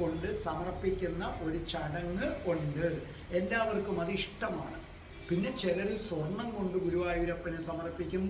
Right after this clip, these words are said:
നമ്മൾ കേട്ടിട്ടുണ്ട്. ചിലർ വെള്ളി. നമ്പൂതിരിമാരെ സംബന്ധിച്ചിടത്തോളം മക്കളുണ്ടായി കഴിഞ്ഞാൽ നടയിൽ തൊഴിയിച്ചിട്ട്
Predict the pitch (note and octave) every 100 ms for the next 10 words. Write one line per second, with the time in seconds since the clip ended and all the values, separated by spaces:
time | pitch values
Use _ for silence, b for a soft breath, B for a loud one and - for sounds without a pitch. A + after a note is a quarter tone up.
0 | G3+ F3+ F#3+ F#3+ G3 G3 F#3 D#3 C#3 E3+
1 | E3+ F3+ E3+ D3 D#3 D#3 E3+ F3 F3 F#3+
2 | F3+ - B B B - E3 E3+ G3 A3+
3 | B3+ B3 A3 G3+ G3 F#3+ F3 E3+ E3+ E3
4 | E3+ D#3 E3+ D3 C3+ F#3 - - B B
5 | D3+ F3 - - B3 A3+ F3 F3+ F#3+ G3
6 | F#3+ - D#3+ D3 D3+ C#3+ C3 F3 - -
7 | - B B D3 E3+ E3+ G3+ A3+ A#3 G#3
8 | - D#3 D#3+ G3+ G#3 F#3+ D#3+ F#3